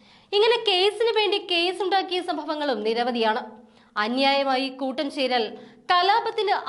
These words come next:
ആഹ്വാനം ചെയ്യൽ, പോലീസിന്റെ നിർദ്ദേശം പാലിക്കാതിരിക്കൽ, പൊതുവഴി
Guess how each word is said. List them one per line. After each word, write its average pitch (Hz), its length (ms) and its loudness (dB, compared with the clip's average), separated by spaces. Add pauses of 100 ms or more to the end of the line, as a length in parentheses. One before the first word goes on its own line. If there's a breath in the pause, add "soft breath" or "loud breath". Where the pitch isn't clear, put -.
(100)
ആഹ്വാനം 359 360 0 (120)
ചെയ്യൽ, 262 260 -2 (380)
പോലീസിന്റെ 285 540 -2 (100)
നിർദ്ദേശം 302 500 -2
പാലിക്കാതിരിക്കൽ, 277 840 0 (560 loud breath)
പൊതുവഴി 381 500 2